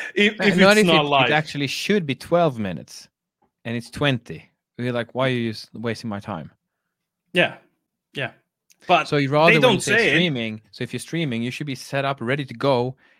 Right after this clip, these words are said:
Speaker 2: And when it start, it starts on fire. Like, we're playing, and I'm in it, and we're going. And you, you're focusing on some.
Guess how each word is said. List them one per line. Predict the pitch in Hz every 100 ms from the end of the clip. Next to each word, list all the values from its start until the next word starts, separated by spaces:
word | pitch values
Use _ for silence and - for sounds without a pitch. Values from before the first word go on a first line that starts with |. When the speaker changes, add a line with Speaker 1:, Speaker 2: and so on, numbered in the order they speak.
| _
Speaker 2:
And | 117
when | 117 135
it |
start, | - - 139 110 -
it |
starts | - 147 131
on | 110
fire. | - 143 151 107 107
Like, | 95 -
we're | 135
playing, | 143 165 131 90 92 - _ _ _
and | 110 107
I'm | 117 139
in | 147
it, | 101 -
and | 107
we're | 107 107
going. | 131 110 85 90 - -
And | 104 104
you, | 117
you're | 107 117
focusing | - 135 127 127 117
on |
some. | 110 110